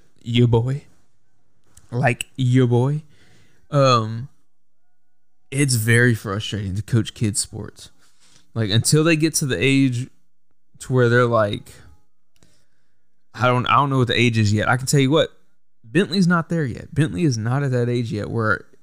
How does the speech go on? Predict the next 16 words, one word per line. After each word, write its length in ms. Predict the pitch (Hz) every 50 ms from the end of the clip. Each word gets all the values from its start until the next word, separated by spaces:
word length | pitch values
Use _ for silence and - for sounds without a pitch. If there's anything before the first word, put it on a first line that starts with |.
| - - -
you 160 | - 139 139
can, 340 | 131 143 131 117 110 90 - -
where 160 | 123 135 135
they 120 | 131 127
kinda 480 | 123 - 143 127 120 113 107 107 107 - - - - - - - - - - - - - - - - - - - - - - - - - - - - - - - - - - - - - 170 147
do 500 | 120 151 170 175 170 160 156 143 - -
all 220 | - 131 139 143
the 100 | 135 131
right 380 | 120 120 123 127 117 78 87 -
stuff, 640 | - - - - - - - - 139 127 127 123 120
just 200 | - 120 107 -
not 240 | 127 120 120 117 78
at, 280 | 110 117 113 104 - - - - - -
at 180 | 135 123 120 110
the 80 | 120
level. 480 | 113 117 117 117 110 110 110 107 107